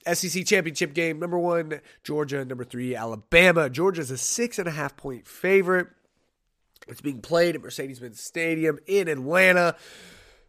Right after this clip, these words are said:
So that's gonna be a wild one. Gonna be a ton of fun to watch. Gonna be really, in some ways, it could be considered the national championship game.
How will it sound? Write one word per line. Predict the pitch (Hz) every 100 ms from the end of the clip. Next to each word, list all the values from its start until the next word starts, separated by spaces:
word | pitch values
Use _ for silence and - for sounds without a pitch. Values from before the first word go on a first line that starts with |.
| _
So | - 170 160 147 131
that's | 156 165
gonna | 151 139
be | 135
a |
wild | 127 123 120 120
one. | 123 117 113
Gonna | 131 139
be | 127
a |
ton | 117 - 127
of |
fun | 127 117
to |
watch. | 113 113 110 -
Gonna | 135 113
be | 117 113 107
really, | 123 151 135 127
in | 127
some | 120 160 139
ways, | 127 127 131
it | -
could | 139
be | 123
considered | 117 113 - 131 120 107
the | 117 110 110
national | 107 113 110 117 107
championship | 113 113 107 - 104
game. | - 143 143 123 107